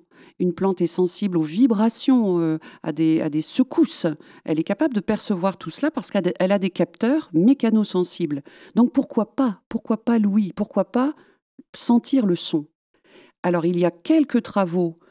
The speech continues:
euh, à l'échelle mondiale, hein, de, de, de collègues italiens qui ont montré que des racines de plants de maïs qui poussent dans une cuve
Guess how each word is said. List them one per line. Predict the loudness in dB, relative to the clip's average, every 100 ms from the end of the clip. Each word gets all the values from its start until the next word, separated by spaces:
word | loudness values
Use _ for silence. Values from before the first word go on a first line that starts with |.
| _ _ _ -2
euh, | 0 2
à | 2
l'échelle | 0 0 -2 0 -2 -2 0
mondiale, | 0 2 2 4
hein, | 4 4
de, | 4 2 0
de, | -4 -8
de | -8
collègues | -6 -2 -2 -2
italiens | -4 -2 2 4 4
qui | 2 0
ont | 2
montré | 2 0 -2 0 0 -4 -20 -20 -20 _
que | 0 4 4 2 -2
des | -4 0 0 0 -2
racines | 0 0 0 2 4 4 0 -6 _ _
de | -6 2 4 2
plants | 2 4
de | 4
maïs | 4 2 -2 -4 -6
qui | -10
poussent | -2 0 0
dans | 0 -2
une | 0 0
cuve | 0 2 2 2 -2